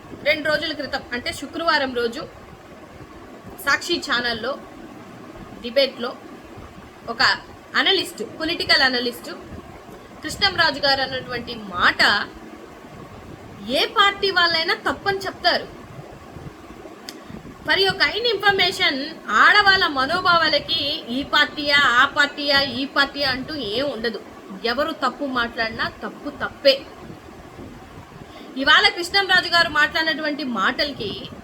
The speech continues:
తప్పు కాదు అని మనిషి అన్నవాడు ఎవ్వడు అండు, ఎందుకంటే ఆయన మాట్లాడింది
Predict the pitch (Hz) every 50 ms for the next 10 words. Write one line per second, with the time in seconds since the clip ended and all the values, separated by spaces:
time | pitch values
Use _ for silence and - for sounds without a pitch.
0 | - - - - - - - - - - - - - - - 311 311 - - -
1 | - 381 392 403 - - - - - - 294 302 311 330 339 339 330 - 370 370
2 | - - 269 285 320 311 285 285 311 311 - - - - - - - - - -
3 | - - - - - - - - - 220 240 262 294 339 339 392 381 349 349 339
4 | 320 311 302 311 311 302 285 247 233 247 240 233 - - - 277 311 320 330 359
5 | 359 277 262 247 233 220 - - - 226 233 247 247 269 254 - - 415 427 311
6 | 240 226 - 208 220 233 226 262 247 233 233 247 277 339